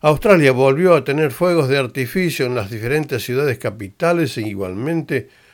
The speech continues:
los diferentes suburbios. Como se hizo saber, los fuegos de la ciudad de Sydney solamente, o sea,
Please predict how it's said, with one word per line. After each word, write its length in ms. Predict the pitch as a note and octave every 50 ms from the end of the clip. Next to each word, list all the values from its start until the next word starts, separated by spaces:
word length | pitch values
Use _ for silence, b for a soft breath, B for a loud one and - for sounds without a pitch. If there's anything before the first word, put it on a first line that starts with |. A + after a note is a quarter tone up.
| b b b
los 220 | B2+ B2+ A#2 G2+
diferentes 460 | A#2+ A2+ G2 A2 C3 C3+ B2 C3+ A#2+
suburbios. 760 | - - F3+ E3+ C3+ B2+ A#2 G2+ F2 D2+ D2 - - - _ _ b b b b b b b b b b b b b b b b b -
Como 180 | C#3 C3 B2+
se 140 | - F#3+ F#3+
hizo 180 | F#3 - G3+ D#3
saber, 420 | - B2 A2 A#2+ B2+ A#2+ G#2+ G2
los 160 | G2 F#2+ F2+
fuegos 380 | - - C3 B2+ B2 A#2+ G#2+ G#2+
de 80 | G2+
la 100 | F#2+ F#2+
ciudad 380 | F2+ - - G#2+ A2+ B2 B2 G#2
de 160 | F2+ F2+ E2
Sydney 440 | - - - D3 C#3 C3 B2 A2+ G2
solamente, 760 | - - F3 E3 C#3+ B2 B2+ C3 B2 G2+ F2 - A2 A#2+ A#2 b b b b b b b b
o 100 | - F#2
sea, 320 | - - C3 G#2+ E2 D2+